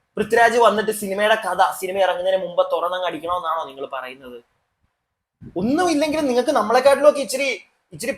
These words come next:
പ്രായമുള്ളതല്ലേ, അതിന്റെ ഒരു വിവരത്തിന്റെ ഒരു, ഒരു വിവരം കാ-, ഉണ്ടാവണ്ടേ അല്ലേ? എന്താ നിങ്ങൾ പറയുന്നത്? പൃഥ്വിരാജ് വന്ന് നട്ടല്, നട്ടലുള്ളതുപോലെ തുറന്നു പറയണം, ഇതാണ് ഈ രാഷ്ട്രീയമാണ് അതിനകത്തുള്ളത്. ചേട്ടാ ഇന്നാണ് സിനിമ റിലീസായത്,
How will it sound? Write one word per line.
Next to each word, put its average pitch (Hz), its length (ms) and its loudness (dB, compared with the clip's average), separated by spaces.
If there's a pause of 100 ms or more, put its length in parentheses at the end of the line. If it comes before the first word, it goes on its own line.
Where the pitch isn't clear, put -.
പ്രായമുള്ളതല്ലേ, 226 880 4
അതിന്റെ 285 260 0
ഒരു 330 140 0
വിവരത്തിന്റെ 269 520 8
ഒരു, 285 140 0
ഒരു 285 80 -2 (320)
വിവരം 254 260 2
കാ-, 214 160 -4 (360)
ഉണ്ടാവണ്ടേ 302 560 6
അല്ലേ? 117 200 -6 (640)
എന്താ 294 320 4
നിങ്ങൾ 254 180 4 (120)
പറയുന്നത്? 185 400 0
പൃഥ്വിരാജ് 269 420 6
വന്ന് 233 240 2
നട്ടല്, 233 360 2 (300)
നട്ടലുള്ളതുപോലെ 226 760 6 (440)
തുറന്നു 196 280 2 (100)
പറയണം, 170 380 0 (320)
ഇതാണ് 226 300 8 (120)
ഈ 226 40 0 (120)
രാഷ്ട്രീയമാണ് 208 580 2
അതിനകത്തുള്ളത്. 180 560 0 (600)
ചേട്ടാ 202 200 8 (140)
ഇന്നാണ് 311 500 2
സിനിമ 247 260 -2
റിലീസായത്, 208 600 0